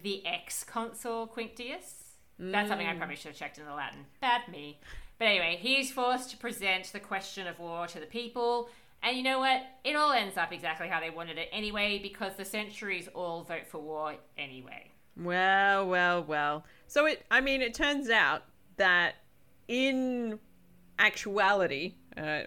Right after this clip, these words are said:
Speaker 2: flash rabbits, 'cause, uh, we're still not really sure what's going on, the, the Senate gets their way by using the very levers that it already possesses in order to ensure that the people do what they want them to do, because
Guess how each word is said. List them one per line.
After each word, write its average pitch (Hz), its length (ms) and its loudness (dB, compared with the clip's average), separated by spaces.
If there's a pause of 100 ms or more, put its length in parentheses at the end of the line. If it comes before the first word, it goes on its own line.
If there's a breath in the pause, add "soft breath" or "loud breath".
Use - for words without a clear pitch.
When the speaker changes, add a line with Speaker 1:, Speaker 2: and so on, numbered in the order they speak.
Speaker 2:
flash - 320 -6
rabbits, 147 320 -2
'cause, 160 200 -10
uh, 151 200 -4
we're 170 100 -8
still 170 220 -4
not 147 160 -2
really 147 180 -4
sure 151 180 -2
what's 151 180 -4
going 156 300 -4
on, 156 280 -4 (960 soft breath)
the, 220 240 4 (100)
the 214 100 2
Senate 233 400 2
gets 202 220 0
their 196 180 0
way 185 360 4
by 180 180 0
using 196 480 0
the 185 80 -2
very 185 260 4
levers 175 480 2
that 165 120 0
it 165 100 0
already 185 400 4
possesses 160 880 -2
in 175 140 0
order 165 300 4
to 156 600 -6 (200)
ensure 175 540 -2
that 165 140 -2
the 170 80 -6
people 156 520 -4 (320)
do 170 180 2
what 143 200 -8
they 170 180 2
want 160 220 -2
them 151 160 -8
to - 140 -6
do, 120 320 -2
because 160 460 -4